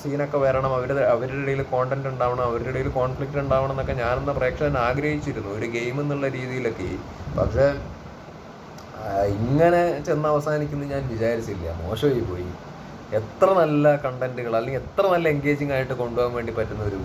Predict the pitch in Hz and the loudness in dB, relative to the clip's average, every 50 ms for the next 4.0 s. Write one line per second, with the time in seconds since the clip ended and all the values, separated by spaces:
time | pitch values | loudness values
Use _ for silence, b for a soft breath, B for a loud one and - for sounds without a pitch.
0 | - - - - - - - 85 90 87 87 85 107 98 101 107 110 104 98 92 | -6 -8 -10 -12 -14 -12 -10 -8 -8 -6 -6 -2 0 2 4 6 6 4 4 2
1 | 92 90 90 87 85 80 85 85 85 - - - - - - - 110 104 110 107 | -2 -4 -6 -6 -6 -6 -6 -8 -8 -10 -12 -16 -16 -16 -14 -10 -6 -4 -2 -2
2 | 107 104 101 98 101 101 98 - - 98 95 92 90 90 98 101 101 98 - - | 0 0 -2 -2 -4 -6 -8 -6 -4 -2 0 0 0 0 -2 -4 -4 -6 -8 -8
3 | 117 107 98 104 98 95 95 87 92 90 85 82 92 92 104 104 - 131 127 131 | -6 -6 -6 -6 -6 -6 -6 -6 -6 -6 -4 -4 -2 0 -2 0 2 2 2 2